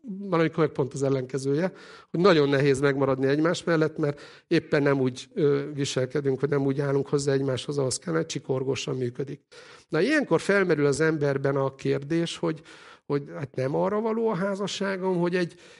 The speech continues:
egy kicsit boldogabb legyek, egy kicsit jobban érezzem magam a bőrömbe, hogy megbecsülve érezzem magamat. Nem azért van a feleségem, férjem, hogy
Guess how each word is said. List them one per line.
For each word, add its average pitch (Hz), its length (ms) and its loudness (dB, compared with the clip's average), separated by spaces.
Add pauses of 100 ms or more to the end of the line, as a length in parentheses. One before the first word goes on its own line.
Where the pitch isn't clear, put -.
egy 156 140 -2
kicsit 143 300 -4
boldogabb 151 720 2
legyek, 147 500 0
egy 139 100 0
kicsit - 380 -8
jobban 147 320 0
érezzem 147 500 0
magam 147 300 -2
a 143 60 0
bőrömbe, 147 720 0
hogy 139 220 2
megbecsülve 147 960 0
érezzem 147 560 0
magamat. 147 500 -2
Nem 143 160 -2
azért 208 260 -2
van 233 140 -2
a 233 340 -6
feleségem, 214 640 -4
férjem, 151 580 0
hogy 147 180 0